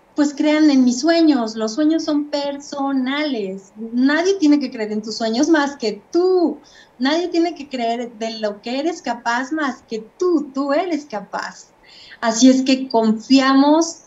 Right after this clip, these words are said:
en que cada corazón, en que cada alma encuentre esa luz, esa capacidad de salir adelante y de dar lo mejor en este mundo. Así es que, Edith, un honor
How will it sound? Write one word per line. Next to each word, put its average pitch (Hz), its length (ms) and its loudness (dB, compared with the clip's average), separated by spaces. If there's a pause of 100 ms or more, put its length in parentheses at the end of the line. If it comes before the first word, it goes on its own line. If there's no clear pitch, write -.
(160)
en 220 240 -2
que 226 240 -4
cada 302 420 4
corazón, 220 560 0
en 214 200 -4
que 220 180 -10
cada 294 420 2
alma 240 460 0
encuentre 226 960 -2 (220)
esa 254 320 -2
luz, 247 340 0
esa 277 280 -8
capacidad 240 880 -6
de 262 100 0
salir 220 340 -4
adelante 208 640 -8 (500)
y 226 160 2
de 208 320 4
dar 226 280 0
lo 262 140 6
mejor 247 760 0 (220)
en 214 160 0
este 214 300 -4
mundo. 214 520 0 (540)
Así 208 260 -6
es 220 140 -6
que, 226 340 -2 (460)
Edith, 240 440 -2 (280)
un 262 200 6
honor 277 600 2